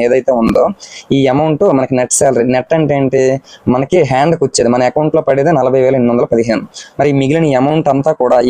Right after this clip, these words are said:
ఏపీజీఎల్ఐ అమౌంట్ ఏమో ఏపీజీఎల్ఐ అకౌంట్లోకి వెళ్తుంది, సిపిఎస్ అమౌంట్ ఏమో ప్రాణంలోకి వెళ్తుంది. ఈ విధంగా ప్రతిదీ కూడా మనం దాచుకున్నట్టే. కాకపోతే నెట్ శాలరీ మనకు వచ్చేది ఇప్పుడు ఎంత అవుతుందంటే నలభై వేల ఎనిమిది వందల పదిహేను. అంటే ఒక ఎస్జిటి ఎంప్లాయీ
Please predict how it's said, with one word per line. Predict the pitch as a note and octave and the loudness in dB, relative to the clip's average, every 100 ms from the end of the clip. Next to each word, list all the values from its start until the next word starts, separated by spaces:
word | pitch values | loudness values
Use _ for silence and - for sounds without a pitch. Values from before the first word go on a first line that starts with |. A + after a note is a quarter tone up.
| C#3 | 0
ఏపీజీఎల్ఐ | D3 D3+ C#3+ D3 C#3+ C3+ | 0 0 2 2 2 2
అమౌంట్ | C#3 C#3 C#3+ | 0 0 0
ఏమో | D#3 A#3 - - - B2+ | 0 -2 -6 -14 -2 0
ఏపీజీఎల్ఐ | D3+ D#3 C#3+ D3 D3 | 0 0 2 2 2
అకౌంట్లోకి | B2+ C#3 C3+ D3 B2+ | 2 0 0 0 2
వెళ్తుంది, | A#2+ A#2+ A#2 A#2+ | 2 2 2 0
సిపిఎస్ | - C#3+ D#3 D3 C#3 | -2 0 0 0 0
అమౌంట్ | C#3+ C#3 | 0 0
ఏమో | D3+ E3 | -2 0
ప్రాణంలోకి | C3 C3+ C#3 C#3 B2+ | 0 0 0 0 0
వెళ్తుంది. | A#2+ B2 - - - - | 0 0 -2 -4 -10 -2
ఈ | C#3+ | 0
విధంగా | C#3 E3 - | 2 0 0
ప్రతిదీ | B2+ D#3 D#3+ | 0 0 2
కూడా | D#3 E3+ | 0 0
మనం | C#3 A#2 | 0 0
దాచుకున్నట్టే. | B2+ - D3 B2+ A2 G3 - - - C3 | 0 0 -2 0 -2 -2 -6 -20 -8 -6
కాకపోతే | C3 D3+ F#3 | -2 -2 0
నెట్ | C3+ - | 0 0
శాలరీ | D#3+ D#3+ C#3+ | 0 2 2
మనకు | C3 C3 | 0 -2
వచ్చేది | A#2+ D#3+ D3 | 0 -2 0
ఇప్పుడు | C3+ | -2
ఎంత | C3+ C#3+ | 0 -2
అవుతుందంటే | C#3+ C#3 D#3 F3 | 0 -2 0 0
నలభై | C3 C3+ C3 | 2 2 2
వేల | D#3+ | 2
ఎనిమిది | B2+ A#2+ | 0 0
వందల | B2+ B2 | 0 0
పదిహేను. | A#2 A#2 F#2+ - - A#2 | -2 -2 -6 -10 -12 -4
అంటే | A2+ E3+ G#3+ - - - | 0 0 -2 -6 -16 -8
ఒక | A#2+ C3 | -2 0
ఎస్జిటి | A#2 A#2 C#3+ D3+ B2 | 0 -2 -2 0 0
ఎంప్లాయీ | A#2+ D3 C#3 | 0 2 2